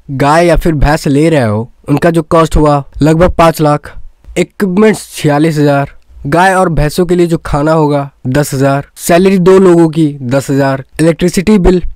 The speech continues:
पाँच हजार। तो टोटल मिला जुलाकर छः लाख छप्पन हजार का इनिशियल इन्वेस्टमेंट लग सकता है अगर आप इस बिजनेस को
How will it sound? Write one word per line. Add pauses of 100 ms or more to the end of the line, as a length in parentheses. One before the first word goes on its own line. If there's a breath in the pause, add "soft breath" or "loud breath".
(120)
पाँच
हजार। (180)
तो
टोटल
मिला
जुलाकर
छः
लाख
छप्पन
हजार
का (100)
इनिशियल
इन्वेस्टमेंट
लग
सकता
है
अगर
आप (120)
इस
बिजनेस
को